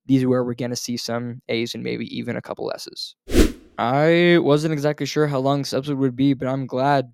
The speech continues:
um, I'm glad this is going the distance here. So we got four more M V Ps to put on the tier list. See if maybe we can just wrap this up here.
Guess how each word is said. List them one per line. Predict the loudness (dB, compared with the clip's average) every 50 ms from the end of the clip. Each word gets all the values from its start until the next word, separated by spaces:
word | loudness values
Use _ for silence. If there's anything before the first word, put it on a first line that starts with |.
| -10
um, | -8 -6 -6 -4 -6 -8 -10 -14 _ _ _ _ _ _ _ _ _ _ _ _ -10
I'm | -8 -4
glad | 0 0 0 0
this | 0 -2
is | -6 -4
going | -2 -2 0 0
the | 0
distance | -2 -2 -2 -2 -4 -6 -4
here. | -4 -4 -4
So | -4 -6
we | -4 0
got | 0 0 0 0
four | -2 0 0 2 2
more | 2 2 0
M | 0 -2
V | -4 -6
Ps | -6 -6 -6 -4 -4 -4 -6 -8
to | -10 -10 -10
put | -8 -4 -2 -2 -2
on | -2 -4 -6
the | -8 -8
tier | -8 -6 -2 0
list. | 0 0 -2 -4 -6
See | -10 -10
if | -8 -6
maybe | -8 -8 -8
we | -10
can | -12 -14 -14
just | -10 -6
wrap | -4 -4 -4 -4
this | -8 -6 -6
up | -6 -6 -4
here. | -4 -4 -4 -4